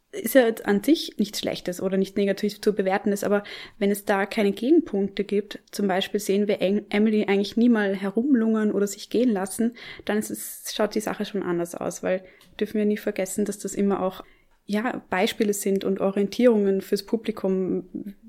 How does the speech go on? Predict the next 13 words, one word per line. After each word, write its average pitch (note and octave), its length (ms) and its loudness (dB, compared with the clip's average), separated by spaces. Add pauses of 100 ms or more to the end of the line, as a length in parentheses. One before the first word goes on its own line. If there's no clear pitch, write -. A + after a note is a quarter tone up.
(200)
Role G3+ 340 4
Models, F#3 420 0
ja, G3 140 0
und F#3+ 340 -2 (360)
Emily G3+ 360 2
ist - 160 -6
einfach F#3+ 280 -6 (360)
immer A3+ 280 2
perfekt A3 540 -8
und G3+ 320 -2 (120)
immer G#3 220 0
schlank G3+ 400 -2
und G3 280 -2